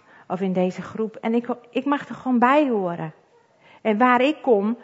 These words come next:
daar komt gewoon koning Jezus binnen. Halleluja. Ik ben een kind van de Allerhoogste Koning." Dus waar jij binnenkomt,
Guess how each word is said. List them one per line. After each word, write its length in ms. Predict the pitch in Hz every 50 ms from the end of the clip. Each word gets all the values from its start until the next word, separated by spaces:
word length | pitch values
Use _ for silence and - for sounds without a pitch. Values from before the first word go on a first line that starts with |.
| - - -
daar 180 | - 196 - -
komt 280 | - 330 320 285 - -
gewoon 300 | - 277 247 208 196 -
koning 460 | 277 269 254 233 233 226 214 208 208
Jezus 420 | 220 233 269 311 - 349 320 -
binnen. 440 | 240 277 311 294 254 220 180 170 - - - _ _ _ _ _ _ _ _ _ _
Halleluja. 920 | - - 233 233 233 233 226 226 240 262 302 349 370 349 330 277 226 180 - - - - - - _ -
Ik 140 | 247 262 233
ben 220 | 277 269 262 254
een 140 | 247 240 240
kind 300 | - 311 311 302 277 -
van 180 | - 269 262 247
de 80 | 254
Allerhoogste 680 | - 247 254 247 247 240 233 247 233 - - - - 220
Koning." 640 | - - 254 294 349 370 370 349 285 214 175 165 - - _ _ _ _ _ _ _ _ _ _ _ _ - - - - _
Dus 300 | - 277 285 269 - -
waar 220 | 220 233 254 262
jij 340 | 262 302 330 339 339 320 233
binnenkomt, 1000 | 214 294 349 392 370 349 - - - 220 190 196 202 226 339 381 - - -